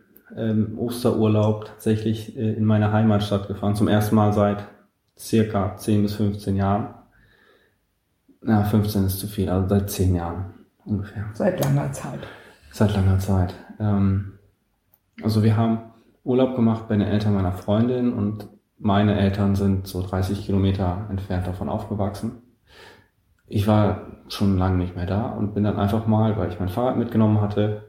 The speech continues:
Speaker 1: in die Heimat gefahren. Und das war halt auch die Strecke, die ich ab und zu dann fuhr, um Susi, meine Freundin, halt damals, äh,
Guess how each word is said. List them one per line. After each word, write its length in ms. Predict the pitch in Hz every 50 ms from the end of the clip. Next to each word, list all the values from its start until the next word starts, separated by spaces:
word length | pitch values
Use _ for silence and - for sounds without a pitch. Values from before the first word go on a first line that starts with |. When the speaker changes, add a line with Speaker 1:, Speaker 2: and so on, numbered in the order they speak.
| - _ _ _ _ _ _ _ _ _ _ _ _ _ _ _ -
Speaker 1:
in 60 | 101
die 120 | 110 104
Heimat 320 | 101 107 110 104 98 101 -
gefahren. 480 | 90 - - - 90 - - - - - - - _ _ _ _ - - -
Und 80 | 110
das 180 | 107 110 110 110
war 140 | 113 110 110
halt 240 | 117 117 113 - - - - - - - _ _ _ _
auch 240 | 113 113 110 - -
die 180 | - 131 131
Strecke, 640 | - - - - 113 110 104 101 123 131 151 175 - - - - - _ _ _ _ _ _ -
die 320 | 117 117 123 135 - - - - - - -
ich 320 | - 135 117 110 - - -
ab 160 | 110 110 -
und 120 | 120 110
zu 180 | - - 131 120
dann 160 | 117 117 113
fuhr, 420 | 117 - - 120 127 135 139 - 113
um 300 | 117 127 - - - - - - _ _ _ _ _ _ _ _ _
Susi, 380 | - 123 123 123 120 127 131
meine 260 | 123 123 120 117 113 110
Freundin, 420 | - 110 113 113 123 127 127 120
halt 220 | 123 120 117 -
damals, 600 | 110 107 107 107 110 110 110 - - - - - -
äh, 220 | 113 107 110 107